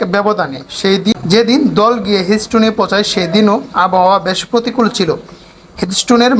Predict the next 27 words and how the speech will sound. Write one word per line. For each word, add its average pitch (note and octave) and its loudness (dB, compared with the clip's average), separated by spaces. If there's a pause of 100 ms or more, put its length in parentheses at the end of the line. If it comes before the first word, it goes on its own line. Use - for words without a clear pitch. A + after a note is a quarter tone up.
মাঠটিতে F#3 -2 (120)
বিশ্বকাপের G#3+ -4
কোনো F3 -4 (380)
খেলা G3 2
হবে D#3 0
না, B2+ -8 (500)
তবে G3 2 (360)
ডালাসের G3+ 0 (340)
এ - 0 (160)
মাঠে E3+ -2 (280)
আছে E3+ -4 (120)
মূল G#3 4
টুর্নামেন্টের F3+ -2
ম্যাচ। C3+ -4 (760)
আগামী G#3 0 (120)
আটই G#3 0
জুন A#3 2 (260)
এ - 0 (100)
মাঠেই F3+ 0 (120)
শ্রীলঙ্কার G#3 0
বিপক্ষে G3 -2
ম্যাচ E3+ 2 (320)
দিয়ে F3 2
শুরু G3+ 2 (120)
করবে E3+ 0 (120)
বাংলাদেশের E3 -2
বিশ্বকাপ। D3+ 0